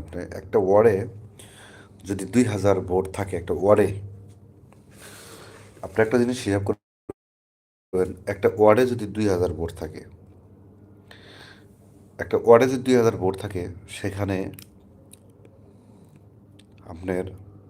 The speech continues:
দুই হাজার ভোটের মধ্যে আমার আশা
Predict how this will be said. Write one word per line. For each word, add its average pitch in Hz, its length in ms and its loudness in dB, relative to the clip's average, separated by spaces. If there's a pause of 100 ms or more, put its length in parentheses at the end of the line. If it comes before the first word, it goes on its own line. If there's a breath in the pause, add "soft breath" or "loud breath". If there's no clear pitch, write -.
(220)
দুই 107 180 0
হাজার 104 260 4
ভোটের 98 280 -2
মধ্যে 95 240 -2 (840 loud breath)
আমার 117 240 6
আশা 90 220 -4